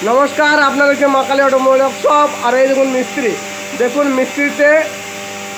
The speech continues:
চালের গুঁড়ো করছে, দেখুন পালভাইজার মেশিনে চালের গুঁড়ো করছে। এই দেখুন চালের গুঁড়ো কেমন হয়েছে সেটা দেখাচ্ছি আপনাদেরকে। দেখুন এইভাবে খুব সুন্দর চালের গুঁড়ি হচ্ছে। মিস্ত্রিকে দেখাতে বলবো, মিস্ত্রি একবার চাল গুঁড়ি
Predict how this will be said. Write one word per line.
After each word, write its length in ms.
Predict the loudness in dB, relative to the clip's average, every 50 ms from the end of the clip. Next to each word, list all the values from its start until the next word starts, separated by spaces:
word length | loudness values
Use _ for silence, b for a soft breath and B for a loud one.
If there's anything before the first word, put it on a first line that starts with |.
| -12 -12 -12 -12 -12 -12 -12 -12 -12 -12 -8 -4
চালের 300 | 0 2 2 4 2 2
গুঁড়ো 240 | 0 0 0 2 2
করছে, 280 | 2 2 0 -2 -4 -4
দেখুন 280 | -4 -4 -2 -2 -4 -4 -6 -8 -10 -12 -8 -4
পালভাইজার 540 | 0 0 2 2 2 2 2 2 2 2 2
মেশিনে 400 | 2 2 0 0 -2 0 0 2 2 0 -2 -4
চালের 260 | -4 -2 0 0 -2
গুঁড়ো 200 | 0 0 0 0
করছে। 240 | 0 -2 -4 -6 -8 -8 -6
এই 100 | -4 -2
দেখুন 240 | -2 -2 -4 -6 -8 -8 -10 -12 -12 -12 -12 -12 -14 -14 -14 -14 -14 -14 -14 -14 -14 -14 -14 -14 -14 -14 -14 -14 -14 -12 -6
চালের 280 | -4 -2 0 0 0 0 0
গুঁড়ো 200 | -2 -2 0 0 0
কেমন 260 | 0 0 0 2 2 2
হয়েছে 300 | 2 0 0 0 0 0 -2 -2 -4
সেটা 220 | -4 -4 -4 -2
দেখাচ্ছি 360 | -2 -2 -2 -2 -2 -2 -2 -4
আপনাদেরকে। 460 | -4 -2 -2 -2 -4 -4 -6 -8 -10 -10 -10 -10 -10 -10 -10 -12 -12 -12 -12 -12 -12 -14 -14 -14 -14 -14 -14 -14 -14 -14 -8 -6
দেখুন 280 | -4 -4 -2 0 2 2 4
এইভাবে 340 | 4 4 4 2 2 0 -2 -2
খুব 160 | -4 -6 -8 -8
সুন্দর 280 | -6 -6 -4 -2 -2 -2 0
চালের 220 | 0 0 2 2 2
গুঁড়ি 200 | 0 0 0 2
হচ্ছে। 320 | 2 2 2 0 0 0 0 0 -2 -6 -10 -12 -12 -12 -12 -12 -12 -12 -10 -10 -12 -12 -12 -12 -12 -12 -12 -12 -12 -12 -12 -12 -12 -12 -12 -8 -6
মিস্ত্রিকে 440 | -2 -2 0 0 0 -2 -2 -2 -2
দেখাতে 300 | -2 0 0 0 0 0
বলবো, 220 | 0 0 2 2 0 0
মিস্ত্রি 340 | 0 -2 -2 -2 -2 0 0
একবার 220 | 0 0 0 -2 -2
চাল 140 | -2 -2 -2
গুঁড়ি 180 | -2 -2 -2